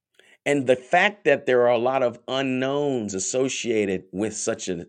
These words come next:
a situation will cause panic. Now, God, the Spirit of God,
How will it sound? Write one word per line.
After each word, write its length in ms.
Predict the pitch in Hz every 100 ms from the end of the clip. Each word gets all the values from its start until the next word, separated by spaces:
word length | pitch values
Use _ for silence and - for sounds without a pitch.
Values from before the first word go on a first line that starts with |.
| -
a 80 |
situation 760 | 95 - 92 95 95 92 - 90
will 140 | 101
cause 320 | 104 113 98
panic. 420 | - 110 85 69 - _ _ _ - - _ -
Now, 200 | 98 92
God, 760 | 87 90 135 156 120 92 101
the 60 | 92
Spirit 420 | - - 139 147
of 140 | 95
God, 540 | 87 127 107 92 90